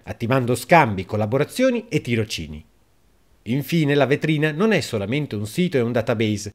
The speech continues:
ma anche un insieme di iniziative dove i diversi soggetti aderenti possono conoscersi, incontrarsi, scambiare idee e diventare una vera e propria rete, flessibile e informale, ma che ha in comune uno stesso obiettivo.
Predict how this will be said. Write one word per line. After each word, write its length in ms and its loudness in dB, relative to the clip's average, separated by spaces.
ma 100 2
anche 240 2
un 100 2
insieme 380 2
di 80 0
iniziative 760 2
dove 220 -2
i 60 -4
diversi 440 4
soggetti 440 0
aderenti 500 2
possono 540 2
conoscersi, 680 -2
incontrarsi, 920 0
scambiare 460 6
idee 360 2
e 140 2
diventare 500 2
una 160 2
vera 240 4
e 40 0
propria 360 2
rete, 400 0
flessibile 640 2
e 60 8
informale, 720 0
ma 160 0
che 100 4
ha 80 8
in 140 2
comune 400 2
uno 180 0
stesso 400 -2
obiettivo. 600 -4